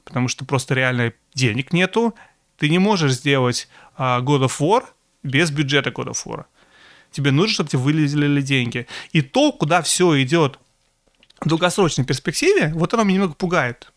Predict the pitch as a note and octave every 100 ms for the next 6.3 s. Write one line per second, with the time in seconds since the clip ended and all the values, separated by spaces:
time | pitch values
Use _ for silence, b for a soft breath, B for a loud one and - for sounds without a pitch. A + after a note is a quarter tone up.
0 | - C3+ C#3 C3 F3+ C4+ B3 - E3 C3+
1 | B2+ - A3 A#3+ A3+ G3+ B B B B
2 | B B B B C#3+ D3 C3 B2 - A#3
3 | A#3 D#3 E3+ - C#3 D3 D3+ C#3+ - D#3
4 | E3+ D3+ A#2+ B B B _ _ B B
5 | B B B B D#3+ F#3 F3+ C3 A#2+ -
6 | A#2 A2